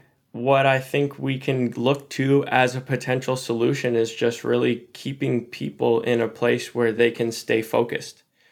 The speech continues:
You almost have to get to a place where you accept all these notifications and all these things that can distract you as a necessary evil. But when you stay present and stay clear on what you set out to accomplish, then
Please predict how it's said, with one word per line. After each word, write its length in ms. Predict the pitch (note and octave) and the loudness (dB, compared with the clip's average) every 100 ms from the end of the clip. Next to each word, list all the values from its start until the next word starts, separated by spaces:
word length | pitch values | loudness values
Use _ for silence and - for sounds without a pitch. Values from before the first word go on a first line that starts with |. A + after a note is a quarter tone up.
| _ _ - | _ _ -6
You 160 | B2 B2+ | 0 2
almost 280 | C3 C3 C3 | 2 0 0
have 180 | B2+ | -2
to 100 | - | -2
get 220 | B2 B2 A#2+ | 0 0 0
to 160 | B2+ | 0
a 60 | B2 | 0
place 360 | A#2+ B2 B2 - | 2 0 0 -2
where 100 | B2 | 0
you 200 | A#2+ A#2 | 4 4
accept 680 | A#2 - - B2 - - - - | 2 -4 0 0 0 -18 -10 2
all 260 | B2 A#2+ | 4 4
these 340 | A#2 A#2+ A#2 A#2 | 2 0 0 2
notifications 1000 | A#2+ A#2+ A#2 A#2 B2 A#2+ A#2+ A#2+ A#2 A#2 | 2 2 2 -2 0 0 0 -2 -2 0
and 120 | A#2 | 2
all 160 | A2+ | 2
these 320 | A#2 A#2 A2 - | 2 0 -2 -4
things 380 | - B2 B2 | -2 0 0
that 160 | A#2+ D3+ | -2 -2
can 140 | A#2+ | 0
distract 500 | A#2 A#2 - A#2+ A#2+ | 0 -2 2 0 0
you 140 | A2+ A#2 | 0 0
as 140 | A2+ | 0
a 40 | A#2 | 0
necessary 640 | A#2 A#2+ B2 - A#2 A#2 | 0 0 -2 0 0 0
evil. 480 | - C3 G#2+ G#2+ - _ _ _ - - - - _ _ | 0 -2 -2 -6 -10 _ _ _ -20 -20 -20 -20 _ _
But 480 | B2+ A#2+ A#2 - - - | 4 6 4 2 -6 -2
when 280 | C3 C3 | 2 2
you 140 | B2 B2 | 2 0
stay 320 | - C#3 C#3 | 0 2 2
present 600 | C3+ C3+ C3 C3 C3 - _ | 2 2 2 2 -4 -6 _
and 300 | - A#2 A#2 | 2 4 4
stay 380 | A#2 - B2 B2 | -2 0 2 2
clear 680 | B2 - B2+ C3 B2+ B2+ B2 | -2 -8 -6 -2 2 4 2
on 540 | A#2 A2+ A2 A2 A2 - | 2 2 2 0 -4 -8
what 220 | - A#2+ A2+ | 0 0 2
you 120 | B2 | -2
set 220 | - B2+ | 0 4
out 180 | A#2 A#2 | 4 2
to 120 | A#2+ | 2
accomplish, 640 | A2+ - A#2 A#2 A2+ A2 - | 0 2 0 2 0 0 -2
then 400 | A#2+ A#2 A#2 | 2 4 2